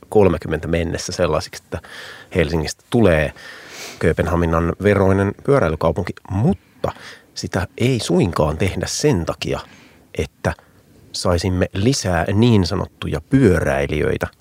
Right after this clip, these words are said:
vaan sitä tehdään jostain aivan muista syistä, siksi, että kaupunkielämä olisi kaikille kaupunkilaisille sujuvampaa, jotta meillä oikeasti olisi toimiva liikenne,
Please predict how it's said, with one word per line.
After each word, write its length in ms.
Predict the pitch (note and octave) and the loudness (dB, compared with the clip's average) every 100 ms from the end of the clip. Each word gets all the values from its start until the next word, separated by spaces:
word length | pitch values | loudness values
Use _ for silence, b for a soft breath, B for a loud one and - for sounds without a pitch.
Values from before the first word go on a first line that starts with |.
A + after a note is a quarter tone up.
| - | -6
vaan 460 | F#2+ G#2 F#2+ E2 D#2 | -2 0 0 -2 -4
sitä 180 | - - | -8 -4
tehdään 340 | D#2+ D#2+ E2 | -4 -2 -4
jostain 320 | F#2 F2+ F#2 G#2+ | -4 -4 -2 0
aivan 200 | B2 D#2 | 0 0
muista 320 | F2 B2 - | -4 -6 -6
syistä, 440 | - C3 - F#2 - B B B B | -2 0 0 -2 -6 B B B B
siksi, 640 | - - G2+ - - - E2 _ b - | -14 -8 -8 -8 -8 -8 -8 _ b -8
että 300 | E2+ - F2+ | -6 -6 -6
kaupunkielämä 1400 | - G#2 F#2 G2+ F2 E2+ G2 - _ - G2 G2 F2+ E2 - | 2 2 4 0 -2 -4 -8 -10 _ 0 2 4 2 0 0
olisi 340 | E2+ E2 - - b b b | 0 -2 -4 -12 b b b
kaikille 680 | G2 F#2 F2+ - D#2+ D2+ - b _ | 2 2 2 -2 -4 -4 -6 b _
kaupunkilaisille 880 | - E2 E2 E2+ G#2+ C3+ F#2+ D#2+ D#2 | -4 -4 -4 -2 2 4 2 -2 -4
sujuvampaa, 840 | - C#3 B2+ E2 D2+ D2+ E2 D2+ - b b b b - | -2 0 0 0 -2 0 0 0 -4 b b b b -12
jotta 260 | - - | -12 -6
meillä 300 | E2 E2 E2+ E2+ | -2 -2 -2 0
oikeasti 480 | G#2 F2 F2+ - - _ _ | 0 0 -2 -4 -14 _ _
olisi 220 | F#2 F2 F#2 | -4 -4 2
toimiva 440 | A2 G#2+ E2+ E2 | 4 4 2 2
liikenne, 560 | B2 B2 G2 E2+ E2 | 2 0 0 0 -2